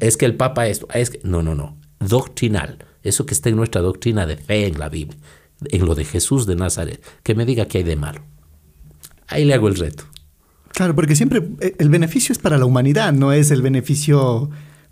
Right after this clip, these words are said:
Speaker 2: para alguien más, ¿no? O sea, el beneficio es para nosotros mismos.
Speaker 1: Claro. En cambio, yo, yo sí puedo decir, y según me dicen, por ejemplo, cuando me dice, "A ver, otra religión", yo ta-, saco cosas que en su doctrina me parecen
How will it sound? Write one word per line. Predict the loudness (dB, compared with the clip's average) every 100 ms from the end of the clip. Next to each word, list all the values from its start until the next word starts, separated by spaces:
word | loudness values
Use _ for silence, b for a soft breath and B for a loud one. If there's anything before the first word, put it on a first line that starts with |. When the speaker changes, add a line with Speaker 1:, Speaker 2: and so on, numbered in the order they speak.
| 0
Speaker 2:
para | 2 4 2
alguien | 4 4 4
más, | 4 4 2
¿no? | 0 -2
O |
sea, | -2 -2
el |
beneficio | 2 2 4 0 0
es |
para | -2 0
nosotros | 2 0 -2 0
mismos. | 0 -2 -6 -10 -20
Speaker 1:
Claro. | -14 -10 -10 -12 B B B B
En | 0
cambio, | 0 2 2
yo, | 2 0 2
yo | 0
sí | 2 0
puedo | 0 2 0
decir, | 0 0 0
y | -2
según | -2 0 0
me | 0 0
dicen, | -2 -2 -4
por | -4
ejemplo, | -4 -4 -6 -8 B B B
cuando | -6 -4 -2
me |
dice, | -2 0
"A |
ver, | 2 2
otra | 0 -2
religión", | -2 -2 -2 -2
yo | -4 -4
ta-, | -6 -6
saco | -6 -4 -2
cosas | 0 -2 -2 -4
que | -6 -6 -4
en | -4
su | -2 0
doctrina | 0 0 -2 -2 -2
me | -4
parecen | -6 -6 -6 -8 -12